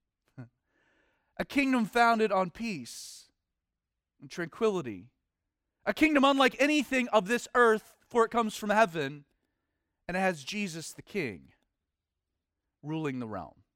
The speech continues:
Now, beginning in Revelation six and continuing, really all the way until chapter nineteen, John is going to document a period of time we know to be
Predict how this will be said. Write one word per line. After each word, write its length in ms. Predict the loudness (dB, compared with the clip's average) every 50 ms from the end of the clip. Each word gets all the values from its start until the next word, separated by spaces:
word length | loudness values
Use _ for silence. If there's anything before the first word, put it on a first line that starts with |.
| _ _ _ _ _ _ _ _ _ _ _ _ _ _ _ _ _ _ _ _
Now, 80 | -8 -6
beginning 380 | -6 -2 0 0 0 0 -4 -6
in 140 | -6 -4 0
Revelation 640 | 2 2 2 2 2 0 0 -2 -2 -6 -10 -12 -12
six 760 | -14 -14 -14 -8 -6 -6 -6 -6 -8 _ -18 -16 -16 -18 -20 -20 _ _ _ _ _ _ _ _ _ _ _ _ _ _ _ -16 -12 -12
and 100 | -8 -6
continuing, 720 | -8 -6 -4 -4 -4 -2 -2 -2 -2 -4 -4 -6 -8 -12 _ _ _ _ _ _ _ _ _
really 240 | -2 0 2 2 4
all 200 | 6 6 6 6
the 60 | 6
way 160 | 6 6 6
until 220 | 4 2 -2 -6 -10
chapter 420 | -6 0 2 2 2 2 2 -2
nineteen, 720 | -2 -2 -2 -2 -4 -8 -12 -10 -8 -6 -6 -6 -6 -8 -4
John 600 | 0 4 6 6 6 6 4 2 0 -2 -6 -12 _ _ _ _ _ _ -2
is 160 | -2 -2 -2
going 240 | 0 0 0 0 0
to 80 | -2 2
document 600 | 4 6 6 6 4 2 0 -4 -4 -4 -4 -6
a 40 | -10
period 440 | -12 -10 -6 -4 -2 -2 -2 -4
of 140 | -6 -8 -14
time 320 | -10 -6 -4 -4 -4 -4 -4
we 120 | -4 -2
know 200 | 0 2 2 2
to 100 | 0 -2
be 340 | -4 -4 -4 -4 -6 -8